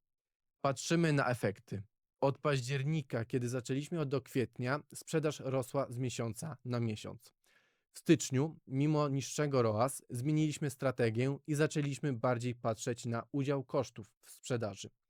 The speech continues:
W lutym i później przyspieszyliśmy tempo i już w kwietniu przebiliśmy wynik sprzedażowy i marżowy z grudnia. Efekty mówią same za siebie. Zaczynaliśmy w, od czterech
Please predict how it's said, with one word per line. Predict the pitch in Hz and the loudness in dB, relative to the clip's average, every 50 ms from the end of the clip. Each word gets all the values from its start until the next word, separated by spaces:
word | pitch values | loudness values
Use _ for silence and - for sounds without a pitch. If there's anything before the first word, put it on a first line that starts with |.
| _ _ _ _ _ | _ _ _ _ _
W | - 113 | -4 2
lutym | 135 147 135 117 - - 135 156 180 175 - _ _ _ - - | 4 4 4 4 4 0 0 0 0 -4 -8 _ _ _ -8 -8
i | 156 | -6
później | - - 127 120 110 113 120 123 131 147 147 139 - _ _ _ _ _ _ _ _ _ | -4 -2 -2 0 0 0 0 0 0 -2 -4 -6 -12 _ _ _ _ _ _ _ _ _
przyspieszyliśmy | - - 190 - - 175 151 - 156 143 139 131 - 151 135 | -4 -4 -4 -2 -2 -4 -2 -2 -2 -2 -4 -2 -2 -4 -2
tempo | - 123 110 107 98 - 151 131 107 - _ _ _ _ _ _ _ _ | -2 -2 -4 -4 -4 -6 -8 -10 -10 -12 _ _ _ _ _ _ _ _
i | 143 | 0
już | 147 151 147 - | 0 0 0 -2
w | - - - | -10 -18 -20
kwietniu | _ - - 127 110 101 - 131 147 156 147 - _ _ _ _ _ _ _ | _ -4 -2 -2 -2 0 -2 -4 -4 -4 -6 -10 _ _ _ _ _ _ _
przebiliśmy | - - 151 139 147 147 143 135 - - 139 127 | -2 -2 0 0 0 0 -2 -2 -2 -4 -4 -2
wynik | 113 117 123 123 127 127 117 - | -2 -2 -2 -2 -2 -4 -6 -8
sprzedażowy | - - - 123 117 113 104 110 120 117 113 123 120 - _ | -8 -4 -4 -2 -2 -2 0 0 -2 0 0 -2 -4 -4 _
i | 147 139 | -4 -2
marżowy | 131 127 123 117 107 113 117 110 110 117 113 - - - | 0 0 0 0 2 2 2 2 2 -2 -4 -6 -10 -10
z | 110 110 | -10 -6
grudnia. | 104 110 107 107 107 107 107 104 104 104 - _ _ _ _ _ _ _ _ | -4 -4 -4 -4 -4 -6 -8 -12 -12 -14 -16 _ _ _ _ _ _ _ _
Efekty | - 156 - - 175 160 - - 160 | -2 0 2 2 0 0 0 2 2
mówią | 156 151 147 131 147 143 139 127 | 4 4 4 4 4 2 2 2
same | - - 135 127 127 123 | 2 2 2 4 4 4
za | 113 123 | 2 2
siebie. | 113 - 117 107 101 92 101 98 - - _ _ | 0 2 0 0 0 -2 -4 -6 -8 -12 _ _
Zaczynaliśmy | 131 120 147 156 - 160 160 160 156 156 143 - 160 147 | 0 2 2 2 2 2 2 4 2 2 0 0 0 -2
w, | 139 - - _ | -2 -2 -6 _
od | - 143 | -4 -4
czterech | - - - _ 170 156 147 139 - - - | -4 -6 -6 _ -2 0 0 0 -2 -6 -14